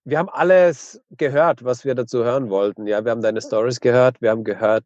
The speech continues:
wie, wie du dich gefühlt hast, wir haben gehört, ab wie viel Einheiten man das machen kann, wie das Ganze abläuft.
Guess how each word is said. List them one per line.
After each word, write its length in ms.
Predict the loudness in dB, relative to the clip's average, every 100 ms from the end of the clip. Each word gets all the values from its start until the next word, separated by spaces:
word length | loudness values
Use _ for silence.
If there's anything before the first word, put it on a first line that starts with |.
| _
wie, 280 | -2 0 0
wie 240 | -4 -6 -4
du 160 | -2
dich 180 | -4 -4
gefühlt 460 | -6 -6 -2 -2 2
hast, 300 | 2 2 0
wir 80 | -2
haben 160 | 0
gehört, 360 | 0 2 2 0 _ -20 -20 _
ab 100 | -6
wie 120 | -4 -2
viel 100 | -2
Einheiten 480 | 0 2 2 2
man 160 | -2 -2
das 160 | -2 -2
machen 360 | -4 -4 -6
kann, 360 | -2 -2 -2 -4
wie 80 | -6
das 140 | -4
Ganze 300 | -4 -2 -4
abläuft. 560 | -4 -2 2 2 0